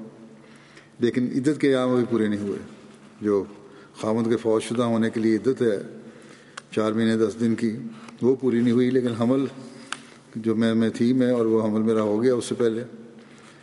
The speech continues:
اس صورت میں آپ کیا فرماتے ہیں؟ کیا میں عدت ابھی پوری کروں یا کافی ہے؟ حضرت عمر نے کہا کہ میعاد معین تک رکی رہو، یعنی جو معین میعاد ہے ایک بیوہ عورت کے لیے عدت کی، اس کو پورا کرو۔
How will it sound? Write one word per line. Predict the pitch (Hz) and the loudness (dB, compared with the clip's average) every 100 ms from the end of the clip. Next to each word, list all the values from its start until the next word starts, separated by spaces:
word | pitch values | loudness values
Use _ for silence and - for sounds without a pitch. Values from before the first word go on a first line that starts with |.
| - - - | -20 -20 -4
اس | 135 | -2
صورت | - 143 139 | 2 4 4
میں | 143 | 2
آپ | 131 | 2
کیا | 143 127 | 0 -2
فرماتے | 131 113 95 - | -2 -4 -4 -8
ہیں؟ | - - - - - - - - - - | -12 -16 -20 -20 -20 -20 -20 -20 -10 -2
کیا | 113 113 | 0 2
میں | 113 113 | 0 -2
عدت | 107 110 | 0 0
ابھی | 113 110 | 0 2
پوری | 120 123 | 0 2
کروں | 147 147 | 2 0
یا | 156 127 | 0 0
کافی | 117 113 120 104 | 0 0 2 2
ہے؟ | 90 - - - - - - - - - - _ 113 | 2 -2 -12 -20 -20 -20 -20 -20 -20 -20 -20 _ -2
حضرت | 110 | 0
عمر | 123 127 | 0 0
نے | 127 | 0
کہا | 123 120 127 | 0 0 0
کہ | 139 | 0
میعاد | 110 107 113 113 | 0 2 2 0
معین | 113 110 110 | 0 0 0
تک | 110 113 110 | 0 -2 -4
رکی | - 110 | -2 0
رہو، | 95 - - - - - - - - | 0 -2 -8 -18 -20 -20 -20 -20 -10
یعنی | 104 101 | -6 -2
جو | 101 107 | 0 0
معین | 104 101 107 110 104 107 - - - - | 0 0 0 0 -2 -4 -10 -12 -14 -6
میعاد | 104 104 | -2 0
ہے | 107 107 123 107 - - - - - - - - - - | 0 0 2 0 -4 -10 -18 -20 -20 -20 -20 -20 -20 -8
ایک | 120 104 | -4 0
بیوہ | 113 113 | 2 4
عورت | 117 113 110 | 4 2 0
کے | 117 | 0
لیے | 113 113 107 | 2 2 2
عدت | 98 110 110 | 2 0 -2
کی، | 120 107 107 | -2 -4 -6
اس | - | -6
کو | 120 | -2
پورا | 113 104 | 0 0
کرو۔ | 92 85 85 | -2 -8 -10